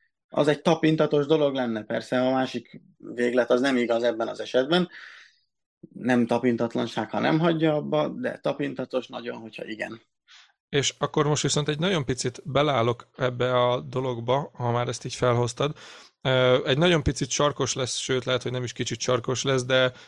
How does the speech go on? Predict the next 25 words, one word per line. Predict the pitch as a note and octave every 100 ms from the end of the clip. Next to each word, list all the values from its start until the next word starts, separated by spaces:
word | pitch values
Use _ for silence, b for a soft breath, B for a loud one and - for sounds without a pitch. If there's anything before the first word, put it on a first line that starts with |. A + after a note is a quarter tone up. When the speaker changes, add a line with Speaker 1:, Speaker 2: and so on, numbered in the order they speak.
| B
Speaker 2:
de | C3+
egy | B2+
érdekes | C#3 C#3 A#2+ B2+
aspektusra | C3+ - B2 - A#2+ A#2 A#2+
rávilágít | B2 B2 A#2+ A#2+ A#2
a | B2+
dolog, | B2 C#3 D3 B B B
hogy | - B2 A#2+ - b b _ _
ugye | C3+ C3
most | C3 C3
az | C#3 C3+
elfogadás | C3 B2 A#2 B2 B2 -
korát | - A#2 A2+ A2+
éljük, | A#2+ B2+ D#3 - -
mindenhol | C#3 B2+ B2 A#2 A#2
arra | A#2+ A#2+
van | A#2+ A#2
buzdítva | B2+ B2+ A#2+ B2
az | A#2
ember, | B2 B2
hogy | A#2+ -
fogadjon | A#2+ B2 A#2+ A#2+
el | A#2+
mindenféle | B2 B2+ C3 A#2+ C#3 B2
dolgot. | A#2+ B2+ C3+ E3+ -